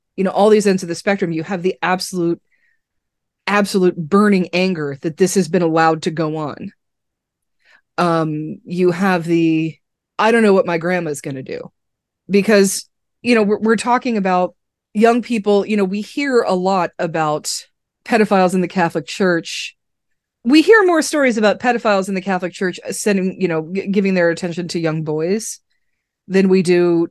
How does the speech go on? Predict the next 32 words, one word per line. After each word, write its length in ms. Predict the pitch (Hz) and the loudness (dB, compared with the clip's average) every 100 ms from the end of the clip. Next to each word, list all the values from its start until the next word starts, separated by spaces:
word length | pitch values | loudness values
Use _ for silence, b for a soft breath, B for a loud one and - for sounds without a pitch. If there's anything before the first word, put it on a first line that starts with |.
| - | -4
to 140 | 190 | -4
pedophiles 360 | 190 170 175 165 | -2 0 0 -2
in 60 | |
the 60 | 160 | -4
Catholic 260 | 170 156 147 | -4 -6 -6
Church 240 | 165 151 | -6 -4
giving 180 | 170 165 | -4 -2
their 100 | 156 | -4
attention 320 | 165 160 165 | -6 -8 -6
to 60 | 156 | -6
young 180 | 151 | -6
girls. 520 | 147 151 170 190 - - _ _ _ _ _ - | -6 -4 -4 -4 -10 -14 _ _ _ _ _ -6
Because 520 | 170 196 170 - - _ | 0 2 0 -4 -12 _
more 300 | 202 190 180 | 2 4 6
often 380 | 185 208 208 180 | 4 4 2 0
what 120 | 170 | -2
we 140 | 165 165 | -4 -6
hear 260 | 170 160 | -2 -2
about 340 | 160 160 151 - | 0 0 0 -2
in 120 | 156 | -8
the 60 | |
Catholic 340 | 143 147 143 143 | -4 -4 -4 -6
Church 280 | 147 143 160 | -4 -4 -4
is 140 | 151 | -6
rapes 360 | 147 147 147 147 | -4 -4 -4 -6
of 100 | 147 | -2
nuns, 560 | 170 180 107 - - _ _ - | -2 -2 -4 -12 -16 _ _ -10
of 400 | 139 135 - _ _ - | -8 -8 -12 _ _ -8
ad-, 220 | 156 156 - | -8 -6 -8
ad-, 200 | 156 147 | -8 -8
adults. 540 | 160 147 143 - - - _ b b b b b b b b _ 185 | -6 -4 -6 -8 -14 -16 _ b b b b b b b b _ 0
Um, 580 | 180 170 160 147 123 | 2 2 -4 -8 -12